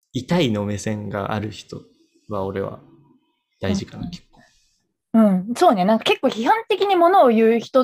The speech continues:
Speaker 2: は信頼できるかな。
Speaker 1: おー。
Speaker 2: なんか何でもいいよね、
Speaker 1: いや、
Speaker 2: いいよねって言ってるやつで、
Speaker 1: うん。
Speaker 2: センスっていうか
Speaker 1: うん。
Speaker 2: 話が合うやつはいないよな、と思う。
Speaker 1: あー。ちゃんと嫌いなものは嫌いっていうこと。
Speaker 2: うん。
Speaker 1: 嫌いなものが、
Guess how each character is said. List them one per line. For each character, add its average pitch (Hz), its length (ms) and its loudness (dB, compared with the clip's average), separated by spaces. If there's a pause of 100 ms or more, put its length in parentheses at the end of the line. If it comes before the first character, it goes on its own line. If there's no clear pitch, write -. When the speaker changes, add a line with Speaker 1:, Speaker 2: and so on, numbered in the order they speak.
Speaker 2:
は 208 300 6
信 226 320 2
頼 208 160 4
で 196 100 2
き 196 100 0
る 185 80 0
か 170 120 2
な。 170 200 -4 (960)
Speaker 1:
お 107 560 -4
ー。 117 200 -16 (680)
Speaker 2:
な 233 100 6
ん - 20 -2
か 202 100 2
何 277 180 6
で 440 80 2
も 440 120 2
い 453 40 2
い - 20 2 (100)
よ 285 60 4
ね、 160 80 2
Speaker 1:
い 240 60 -2
や、 277 60 2
Speaker 2:
い - 20 2
い 262 40 4
よ 226 80 4
ね 233 100 6
っ - 40 2
て 107 120 -2
言 101 60 -6
っ - 40 -14
て 220 100 2
る 214 60 2
や 214 120 6
つ 190 240 -4
で、 180 280 2
Speaker 1:
う - 20 -10
ん。 - 40 -16 (380)
Speaker 2:
セ 302 120 4
ン 269 80 8
ス 220 160 0
っ 185 80 2
て - 140 -4
い 226 40 0
う - 20 0
か 214 60 0
Speaker 1:
う 202 40 0
ん。 - 20 -4
Speaker 2:
話 240 260 2
が 208 120 6
合 196 40 6
う 196 60 8
や 185 80 6
つ 180 100 -2
は 160 80 2
い 175 80 -2
な 208 140 4
い 190 40 2
よ 170 80 0
な、 175 320 -10
と 190 60 -2
思 175 320 -4 (540)
う。 120 40 -8
Speaker 1:
あ - 0 -
ー。 107 800 -4 (640)
ち - 80 -6
ゃ 170 40 2
ん - 20 -4
と 175 140 -2
嫌 151 220 0
い 156 40 2
な 151 80 2
も 147 80 0
の 107 60 -2
は 92 80 -10
嫌 104 180 -6
い - 40 -2
っ - 40 -8
て - 100 -12
い - 20 -8
う - 20 -12
こ - 60 -14
と。 - 100 -16
Speaker 2:
う 123 40 -16
ん。 - 80 -18
Speaker 1:
嫌 233 240 4
い 415 40 4
な 403 120 2
も 370 120 0
の 359 120 -2
が、 123 320 -2